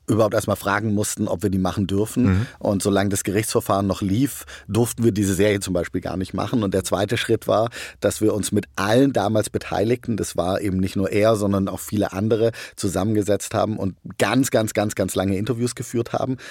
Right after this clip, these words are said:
Speaker 1: Stunden. Also es war wirklich, das ist unfassbar, wie viele Interviews wir haben. Und dann hatten wir einen sehr genauen Einblick darüber, wie die Vorfälle richtig,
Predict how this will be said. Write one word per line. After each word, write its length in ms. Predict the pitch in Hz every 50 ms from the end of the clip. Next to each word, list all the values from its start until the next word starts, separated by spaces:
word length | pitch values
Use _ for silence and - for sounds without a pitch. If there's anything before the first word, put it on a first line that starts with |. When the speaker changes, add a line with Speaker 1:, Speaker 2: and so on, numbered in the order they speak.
| - -
Speaker 1:
Stunden. 600 | - - - - - 110 107 113 110 95 90 80 80
Also 220 | 92 101 87 98
es 140 | 98 90 92
war 180 | 101 98 92 92
wirklich, 360 | 101 98 110 107 98 90 101
das 140 | - 104 101
ist 60 | -
unfassbar, 580 | 143 131 110 - - - - - - 107 95
wie 60 | 92 87
viele 180 | 113 98 95
Interviews 460 | 101 101 95 98 90 85 95 90 -
wir 120 | 92 90 87
haben. 260 | 95 92 95 113 113 - - - -
Und 160 | - - 104 92
dann 160 | 104 101 101
hatten 220 | 110 110 - 120
wir 80 | 107 107
einen 220 | 104 107 104 98
sehr 420 | 90 90 80 110 110 120 139 147 131
genauen 400 | 139 123 117 104 104 113 110 -
Einblick 580 | - 95 104 110 120 131 110 107 104 104 -
darüber, 520 | - - 98 92 95 107 90 107 101 87 92
wie 80 | 101
die 140 | 87 101 98
Vorfälle 600 | - - 98 95 95 - - 95 95 98 92 85
richtig, 400 | 101 107 - - 110 101 -